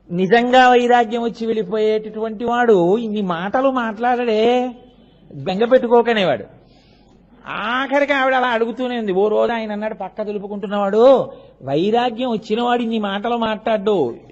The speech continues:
ఉత్తరీయం తీసి ఇలా బారేసి ఇదిగో ఇలా వెళ్ళిపోతాడు" అని చెప్పి, ఇదిగో నేను మళ్ళీ వేసేసుకున్నట్టే వైరాగ్యం అంటే. ఆయన ఉత్తరీయం తీసి అలా బారేసి బయటికి వెళ్ళిపోయాడు. ఆవిడ అనుకుంది, "ఇలా వెళ్ళిపోతాడని చెప్తున్నాడు" అనుకుంది. ఆయన మళ్ళీ రాలేదు ఇంకా. అది వైరాగ్యం.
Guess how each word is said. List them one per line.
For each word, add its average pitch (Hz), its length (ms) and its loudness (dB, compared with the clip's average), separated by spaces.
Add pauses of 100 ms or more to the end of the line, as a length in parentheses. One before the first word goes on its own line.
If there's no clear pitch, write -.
ఉత్తరీయం 208 500 -6
తీసి 190 260 -10
ఇలా 185 120 -4
బారేసి 180 460 -4
ఇదిగో 175 180 -6
ఇలా 160 160 -4
వెళ్ళిపోతాడు" 139 520 -4 (200)
అని 175 120 -12
చెప్పి, 175 240 -10
ఇదిగో 190 160 -10
నేను 175 120 -10
మళ్ళీ 180 220 -10
వేసేసుకున్నట్టే 175 580 -10
వైరాగ్యం 160 400 -10
అంటే. - 200 -18 (920)
ఆయన 220 240 -4
ఉత్తరీయం 233 520 -4
తీసి 220 440 -2
అలా 196 300 -6
బారేసి 220 400 2
బయటికి 208 260 0
వెళ్ళిపోయాడు. 151 320 -6 (720)
ఆవిడ 220 300 -4
అనుకుంది, 240 300 -4
"ఇలా 254 140 0
వెళ్ళిపోతాడని 240 720 -2
చెప్తున్నాడు" 262 380 -4
అనుకుంది. 254 320 -4
ఆయన 196 320 -2
మళ్ళీ 214 200 4
రాలేదు 196 300 4
ఇంకా. 127 200 -12 (1080)
అది 180 180 -4
వైరాగ్యం. 170 540 -2